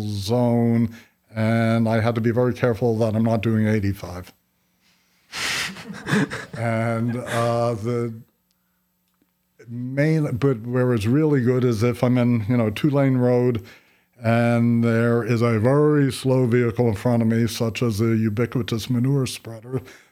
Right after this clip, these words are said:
that I get in my part of the state. Uh, and I need to get around it, but there's oncoming traffic.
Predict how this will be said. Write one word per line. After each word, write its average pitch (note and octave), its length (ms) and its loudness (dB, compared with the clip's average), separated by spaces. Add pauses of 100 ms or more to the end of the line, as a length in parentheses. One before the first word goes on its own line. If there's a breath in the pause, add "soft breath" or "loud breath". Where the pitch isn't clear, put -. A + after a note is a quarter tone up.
that A2+ 160 -18
I A#2 80 -2
get A#2 200 -2
in A2 60 0
my A#2+ 180 2
part A2+ 320 -4
of A2 100 -2
the G#2+ 80 -2
state. F3+ 460 -2 (680 loud breath)
Uh, B2+ 500 2
and B2 240 0
I B2 60 2
need C#3 160 2
to C3 60 2
get C3+ 160 -2
around B2+ 500 0
it, B2+ 260 0
but A#2+ 160 -2
there's B2 500 0
oncoming C3 520 2
traffic. B2 800 0